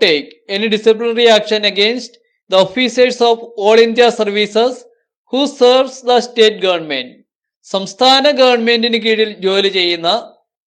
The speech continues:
അഖിലേന്ത്യാ സർവീസിലെ ഉദ്യോഗസ്ഥർക്കെതിരെ അച്ചടക്ക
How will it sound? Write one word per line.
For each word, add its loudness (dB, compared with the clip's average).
അഖിലേന്ത്യാ 4
സർവീസിലെ 2
ഉദ്യോഗസ്ഥർക്കെതിരെ -2
അച്ചടക്ക 0